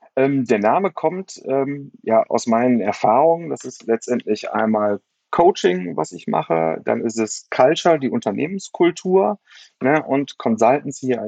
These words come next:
die Beratung letztendlich. Und das sind drei wirklich separat zu sehende Bereiche. Und wenn du mit diesen drei Bereichen letztendlich, wenn du die miteinander kombinierst, kommt was viel, viel Geileres hinten raus.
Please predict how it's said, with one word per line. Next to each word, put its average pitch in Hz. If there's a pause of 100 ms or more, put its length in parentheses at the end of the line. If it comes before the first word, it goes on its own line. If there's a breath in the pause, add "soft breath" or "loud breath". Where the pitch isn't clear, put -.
die 113
Beratung 92
letztendlich. - (260 loud breath)
Und 113
das 120
sind 147
drei 135 (300)
wirklich 151
separat 127
zu -
sehende 135 (380)
Bereiche. 123 (320 loud breath)
Und 123
wenn 151
du 160 (180)
mit 131
diesen 175 (380)
drei 147
Bereichen 127
letztendlich, 131
wenn 123
du 127
die 120
miteinander 123
kombinierst, 120
kommt 135
was 117
viel, 151
viel 127
Geileres 107
hinten 110
raus. -